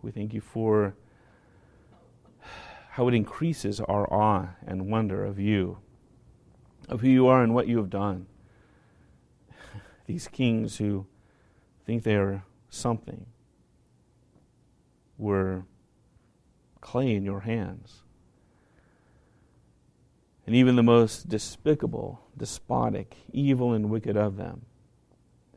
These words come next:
one he arises, is nothing more than an instrument you use for your glory.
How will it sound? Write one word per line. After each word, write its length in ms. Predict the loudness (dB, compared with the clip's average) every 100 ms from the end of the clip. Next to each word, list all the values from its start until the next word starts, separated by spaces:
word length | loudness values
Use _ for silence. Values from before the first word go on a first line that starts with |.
| _ _ _ _ _
one 180 | -4 -2
he 140 | 0
arises, 600 | 0 2 0 -2 -6 -10
is 140 | -12 -6
nothing 380 | -6 -4 -4 -4
more 200 | -2 -4
than 200 | -6 -8
an 160 | -10 -10
instrument 680 | -10 -10 -12 -10 -10 -14 _ _ _ _ _ _ _ _ _ _ _ _ _ _ _ _
you 180 | 0 4
use 760 | 4 4 4 2 -4 -12 -20 -20 _ _
for 160 | -10 -2
your 180 | 0 0
glory. 520 | -2 -2 -4 -8